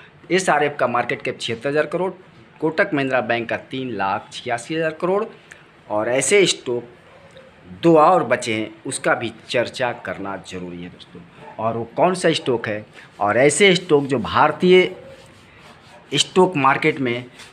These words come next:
बहुत बड़ा इनका योगदान है, और इस योगदान के चलते, और ये, और ये भी जान लीजिए कि जिस दिन रिलायंस इंडस्ट्रीज का एफ़आईआई, और ये एफ़आईआई कौन है,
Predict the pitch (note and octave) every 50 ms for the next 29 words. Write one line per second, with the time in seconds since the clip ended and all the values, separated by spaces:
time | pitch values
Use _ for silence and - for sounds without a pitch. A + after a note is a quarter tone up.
0 | - - G2+ A2 D#3 F#3 F#3+ G#3 F#3+ D#3 C3 C3 B2 A#2+ A#2 A2+ A2+ A#2 A2+ -
1 | - - - - - - - - - C3+ B2+ A#2 - - A#2 A2 G#2+ A2 A#2 -
2 | - - - - G2+ G#2+ A#2 A2+ A#2 B2+ C#3 D#3 E3 E3+ E3+ F3+ G3 G#3 G#3+ -
3 | - - - - - - - A2+ A2+ A2+ C3 C#3 - - A2+ A2+ A#2+ A2+ A2+ A#2+
4 | B2+ C#3+ D3+ C3+ D3 A#2 - A#2+ A2+ A2 - A2 A2 B2 C3 - - - - -
5 | - - - - - - - - - G2 A2+ C#3 C3+ B2 A2 A2+ C3 C#3 C3 A#2
6 | A2+ A#2 - - - - - - - - - - - G2 G#2 B2 D#3 F3 F#3+ F3+
7 | E3 D#3 D3+ C#3+ C#3 B2 A2 A#2 B2+ C#3 C#3+ - - - - - - - - -
8 | - - - _ - - - - - A#2 A2 A#2+ F3 F#3 F3+ F#3 G#3+ B3+ B3 A#3
9 | A3 G3+ G3+ G3 G3 F#3+ F#3+ - G3 F3 E3 E3 D#3 D#3+ - D#3 C#3+ - - B2
10 | - - - - - - - - - - - - - - _ - - _ - -
11 | - - - - _ - - - - - - - - - - B2 B2+ - - D3
12 | D3+ D#3 D#3 E3 E3 C#3+ A2+ - - - - - - - - - - - - -
13 | - - - B2 C3+ D3+ E3+ F3 F3+ F#3+ F#3+ F#3 F3+ F3+ E3+ E3 D#3 E3+ F#3+ G#3+
14 | B3+ A#3 - G#3 F3 D#3+ D#3 F3 F#3 - B2 -